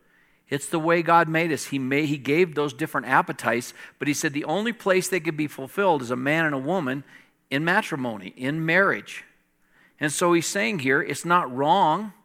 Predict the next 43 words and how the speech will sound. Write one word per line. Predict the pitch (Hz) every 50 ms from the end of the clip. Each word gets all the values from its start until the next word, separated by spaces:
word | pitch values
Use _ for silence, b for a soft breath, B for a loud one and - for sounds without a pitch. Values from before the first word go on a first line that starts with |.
| _ _ _ _ _ _ _ _ _ _ _ _ _ _ _ _ _ _ _ _ _ -
to | - 139
get | 165 208 185
married. | 175 196 240 262 226 - - - - _ _ _ _ _ _ _ _ _ _ _ _ _ _ -
In | 135
fact, | - - 180 175 180 - 139
a | 135
good | 120 117 190 202 175
reason | 190 208 214 190 160 170
to | 175
get | 160 180 165
married | 165 180 226 247 202 156 165 202 196 - B B B B
is | B 135 147 151 131 - - B B B
you, | 120 120 135 151 151 151 151 147 151 165
you | - 139 143 147 151 143 143 - -
found | - 147 147 165 175 185 180 160
that | 165 165 160
person | - 175 175 190 - - 220 220 196 156
that, | 139 131 127 - -
uh, | 139 131 123 123 - B B B
you | B 131
wanna | 147 156 151 147
get | 160 156
married. | 139 139 151 185 214 190
And | 143 131
in | 135 139 139 143 156 151
our | 147 147 160 175
culture, | 175 - 170 165 156 - - 160
what | 160 156
we | 139 131
do | 123 170 190 165
is | 135 117 117
we, | 143 156 151 139 - B B B B B -
we | 123 151 151
get | 160 156 -
together | 139 123 147 151 151 151
and | 143
we | 143 139
plan | - - 160 160 156 151 143
for | - 156
years | 139 127 139 156 170 165 147 120 -
for | - - 139 135
this | 131 127 120
ceremony. | - - - 175 175 156 135 127 120 113 107 98 92 -